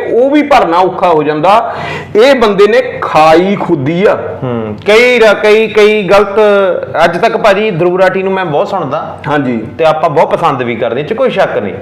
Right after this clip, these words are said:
Speaker 1: ਹਾਂਜੀ।
Speaker 2: ਜਦੋਂ ਕਿਸਾਨ ਮੋਰਚਾ ਹੋਇਆ ਸੀ, ਇਸ ਬੰਦੇ ਨੇ ਸਾਥ ਵੀ ਬਹੁਤ ਦਿੱਤਾ ਸੀ।
Speaker 1: ਬਹੁਤ ਵਧੀਆ
Speaker 2: ਕੋਈ
Speaker 1: ਗੱਲ ਆ।
Speaker 2: ਸ਼ੱਕ ਨਹੀਂ, ਜਿਹੜੀ ਚੰਗਿਆਈ ਉਹ ਚੰਗਿਆਈ ਆ।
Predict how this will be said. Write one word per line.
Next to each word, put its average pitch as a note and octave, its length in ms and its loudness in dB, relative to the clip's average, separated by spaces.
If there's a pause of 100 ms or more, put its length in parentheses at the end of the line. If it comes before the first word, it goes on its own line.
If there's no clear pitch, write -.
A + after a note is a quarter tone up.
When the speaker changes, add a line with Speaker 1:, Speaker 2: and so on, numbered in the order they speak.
Speaker 1:
ਹਾਂਜੀ। C3 340 -2
Speaker 2:
ਜਦੋਂ E3+ 240 0
ਕਿਸਾਨ F3 400 2
ਮੋਰਚਾ F3+ 380 0
ਹੋਇਆ D#3+ 260 4
ਸੀ, F3 160 -2
ਇਸ D3+ 80 -2
ਬੰਦੇ D3+ 240 -4
ਨੇ F#3 80 -2
ਸਾਥ D3+ 320 0
ਵੀ C#3+ 60 -6
ਬਹੁਤ B2+ 200 -2
ਦਿੱਤਾ A2 280 -4
ਸੀ। A2 140 -4
Speaker 1:
ਬਹੁਤ D3 200 2
ਵਧੀਆ D#3+ 260 0
Speaker 2:
ਕੋਈ - 100 2
Speaker 1:
ਗੱਲ E3 60 4
ਆ। - 40 -2
Speaker 2:
ਸ਼ੱਕ G3+ 220 2
ਨਹੀਂ, F#3+ 140 -2
ਜਿਹੜੀ G3 140 -4
ਚੰਗਿਆਈ F3+ 420 0
ਉਹ G3+ 80 -2
ਚੰਗਿਆਈ B2+ 480 -4
ਆ। F#2 80 -4